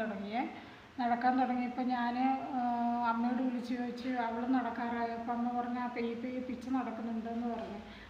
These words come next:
അങ്ങനെ എട്ട് മാസമായപ്പോൾ ഞാൻ അവളെ കൂട്ടിക്കൊണ്ടിങ്ങി വന്നു. അപ്പോൾ രണ്ടുപേരായല്ലോ എൻ്റെ കൂടെ. അപ്പോൾ എല്ലാവരും എന്നോട് പറഞ്ഞ്, "ഇവിടെ ഒരു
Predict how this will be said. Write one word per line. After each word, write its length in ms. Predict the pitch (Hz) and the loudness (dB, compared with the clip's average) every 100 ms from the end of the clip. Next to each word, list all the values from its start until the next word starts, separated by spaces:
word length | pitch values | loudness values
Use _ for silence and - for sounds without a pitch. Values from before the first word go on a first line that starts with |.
| - | -8
അങ്ങനെ 200 | 247 254 254 | -2 2 2
എട്ട് 200 | - 269 | 0 0
മാസമായപ്പോൾ 580 | 262 247 277 240 247 240 | 0 0 -2 -4 -2 -2
ഞാൻ 160 | 247 247 262 269 262 | 0 0 0 0 -2
അവളെ 200 | 254 262 262 | -2 -2 -2
കൂട്ടിക്കൊണ്ടിങ്ങി 560 | - 262 247 233 233 | -4 -2 -2 -2 -2
വന്നു. 280 | 226 220 220 226 233 | -2 0 2 0 -2
അപ്പോൾ 140 | 233 302 | -2 2
രണ്ടുപേരായല്ലോ 760 | 269 262 285 269 247 240 233 233 | 4 4 4 2 4 2 2 0
എൻ്റെ 160 | 220 | 0
കൂടെ. 200 | 220 214 | -2 -2
അപ്പോൾ 200 | 214 226 | -4 -2
എല്ലാവരും 420 | 240 233 240 247 262 | -2 0 0 2 0
എന്നോട് 240 | 247 254 254 | 0 0 -2
പറഞ്ഞ്, 260 | 240 254 254 - - - - 247 | -2 -2 -2 -6 -12 -14 -6 -2
"ഇവിടെ 240 | 233 254 254 254 254 | 4 4 6 4 2
ഒരു 140 | 240 | 2